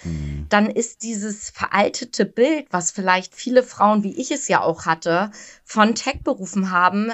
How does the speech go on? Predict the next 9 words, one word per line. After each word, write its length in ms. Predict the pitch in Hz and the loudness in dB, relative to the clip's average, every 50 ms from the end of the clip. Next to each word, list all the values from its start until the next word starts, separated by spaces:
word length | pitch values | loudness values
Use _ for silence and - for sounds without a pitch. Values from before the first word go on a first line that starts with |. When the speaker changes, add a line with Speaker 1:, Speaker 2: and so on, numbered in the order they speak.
| - - _ _ | -8 -10 _ _
Speaker 2:
endlich, 600 | - 196 214 247 247 - 233 220 214 220 220 214 - | 0 2 2 2 0 -2 -6 -4 -4 -4 -6 -4 0
ja, 300 | 220 214 202 175 - - | 2 4 4 4 4 0
obsolet 580 | - 170 - - 196 185 180 202 254 294 277 - | -2 -2 0 0 0 0 0 0 -2 0 0 0
oder 200 | 180 175 165 175 | 0 0 0 -2
wir 80 | 175 | -4
können's 260 | 170 - 208 208 208 | -4 -2 -2 -2 -2
Speaker 1:
Mhm, 60 | - - | -2 -4
mhm. 140 | - - 170 | -4 0 0
Speaker 2:
abschütteln, 680 | 170 165 156 - 143 - - 127 135 127 139 147 160 | 0 0 2 0 0 0 0 -2 -2 -2 -2 -6 -8